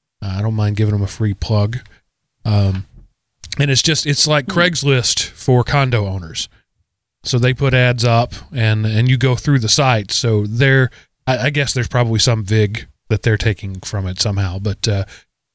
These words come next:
Speaker 1: they, they post their thing and you deal directly with the owner of the,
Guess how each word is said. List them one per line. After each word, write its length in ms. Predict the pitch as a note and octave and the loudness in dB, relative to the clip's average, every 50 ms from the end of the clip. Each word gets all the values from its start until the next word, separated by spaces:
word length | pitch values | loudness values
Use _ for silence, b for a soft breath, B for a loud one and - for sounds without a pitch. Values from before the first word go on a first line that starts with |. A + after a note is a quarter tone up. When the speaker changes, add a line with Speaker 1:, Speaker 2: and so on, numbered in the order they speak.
| _ _ | _ _
Speaker 1:
they, 160 | - C3 C#3+ | 0 0 0
they 220 | C#3 C#3 C#3 D3+ C#3+ | 0 0 -2 -2 -2
post 280 | - D3+ D3 C#3 - - | 0 -2 -2 -2 0 0
their 100 | C3+ A#2+ | -2 -2
thing 380 | - - B2 A#2 A#2 A#2+ B2 | 0 2 2 2 2 2 2
and 140 | A#2+ A2+ A#2+ | 0 2 2
you 80 | A#2+ B2 | 2 2
deal 240 | A#2 C3+ B2+ C3 C3 | 2 2 2 0 0
directly 460 | A#2+ A#2+ A2+ A#2+ B2 - - B2+ A2+ | 0 0 2 0 0 0 -2 -2 0
with 160 | A2+ A#2 - | 0 0 0
the 100 | - A2+ | -2 0
owner 340 | A2 A2 A#2+ A#2 A2+ A2 G#2+ | 2 2 2 4 4 4 4
of 140 | G#2+ F#2+ G2 | 2 2 0
the, 300 | G#2+ G#2 G2+ G2 G#2 | 0 0 0 0 -2